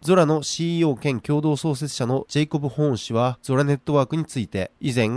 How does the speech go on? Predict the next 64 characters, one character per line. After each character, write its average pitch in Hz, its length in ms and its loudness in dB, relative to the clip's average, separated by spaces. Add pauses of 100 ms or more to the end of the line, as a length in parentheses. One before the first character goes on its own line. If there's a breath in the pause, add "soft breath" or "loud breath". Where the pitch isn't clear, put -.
(160)
ブ 131 100 0
ロ 151 80 4
ッ 156 40 -6
ク - 120 -18
チ 156 100 -2
ェ 147 40 2
ー 139 40 0
ン - 20 -2
メ 139 120 2
デ 110 100 -2
ィ 92 100 0
ア、 85 180 -6
デ 123 100 -10
ィ - 20 -20
ク - 100 -4
リ 156 100 0
プ - 100 -16
ト 160 80 -2
の 147 100 2
取 120 140 -6
材 120 120 0
に 117 80 -4
対 107 200 -2
し、 120 360 -6
イ 147 120 0
ー - 20 2
サ 160 140 0
リ 143 120 2
ア 123 40 2
ム 117 80 -4
と - 80 -2
比 - 120 -6
較 - 200 -4
し - 100 -14
て 143 160 0
二 185 80 -2
十 165 160 0
五 131 120 0
倍 160 180 2
安 165 200 -2
く 160 240 0
エ 139 120 0
ヌ 165 80 2
エ 175 80 2
フ - 80 -10
テ 180 100 -8
ィ 170 60 -2
ー 170 80 4
を 170 120 -4
ミ 131 120 -2
ン 151 40 -6
ト 139 120 -2
で 117 80 -4
き 113 120 -8
る - 180 -12
と 180 140 -2
説 - 260 -8
明 160 100 2
し - 80 -6
て 139 80 -4
い 104 60 -2
ま 87 100 -4
し - 80 -12
た。 - 180 -8